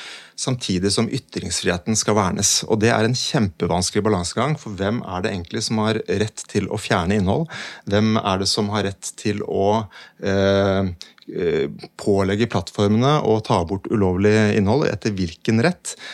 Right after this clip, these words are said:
Det er stor forskjell på et regelverk i Norge og et regelverk i Myanmar eller India eller Ungarn for den, for den saks skyld. Så dette er en ganske kompleks, eh, regulering som, eh, etter min mening klarer å treffe ganske godt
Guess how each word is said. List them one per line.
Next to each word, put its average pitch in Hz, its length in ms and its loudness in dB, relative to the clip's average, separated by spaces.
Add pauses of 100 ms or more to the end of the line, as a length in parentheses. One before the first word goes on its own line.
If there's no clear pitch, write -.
(120)
Det 113 80 -6
er 107 100 -2
stor 131 160 -2
forskjell 104 400 -2
på 104 320 2
et 104 80 -2
regelverk 98 440 -2
i 104 40 -2
Norge 92 340 0
og 101 140 0
et 90 140 0
regelverk 95 380 0
i 95 180 2
Myanmar 95 500 4
eller 90 160 -2
India 92 400 2
eller 98 200 2 (180)
Ungarn 98 340 0
for 101 140 0
den, - 100 -8
for - 80 -6
den 95 100 0
saks 95 220 -2
skyld. 190 140 0 (340)
Så - 160 -2
dette 151 80 0
er 139 480 2
en 143 80 -2
ganske 127 220 -4
kompleks, - 680 -4
eh, 127 120 4
regulering 123 560 4 (320)
som, 127 380 2
eh, 110 340 -2
etter - 160 0
min 113 160 6
mening 104 260 4
klarer 101 300 0
å - 20 -16
treffe 120 300 -4
ganske 113 300 0
godt - 340 -2